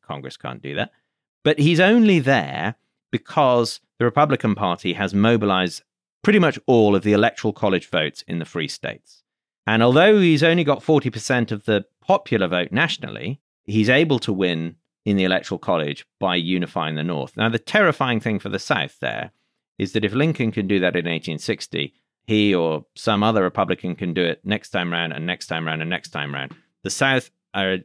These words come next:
decreasing minority, and they have lost control of the federal government, and they're used to running it, right? From Washington through to James Buchanan, slaveholders or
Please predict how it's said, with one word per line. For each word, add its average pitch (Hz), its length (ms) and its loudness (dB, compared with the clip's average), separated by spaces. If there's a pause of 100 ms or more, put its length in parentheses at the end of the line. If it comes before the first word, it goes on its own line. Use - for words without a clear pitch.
decreasing 123 680 0
minority, 104 760 -2 (420)
and 113 220 0
they 113 160 2
have 101 140 -4
lost 120 560 0
control 117 460 0
of 92 60 -2
the 92 80 -6
federal 87 280 -4
government, 76 340 -10
and 107 140 2
they're 113 80 4
used 123 300 2
to 98 100 0
running 85 300 -4
it, 58 200 -14
right? 113 220 -2
From 101 240 -2
Washington 147 720 -2 (360)
through 151 160 4
to 147 100 -8
James 123 360 2
Buchanan, 76 680 -6 (500)
slaveholders 143 1040 2
or 120 480 4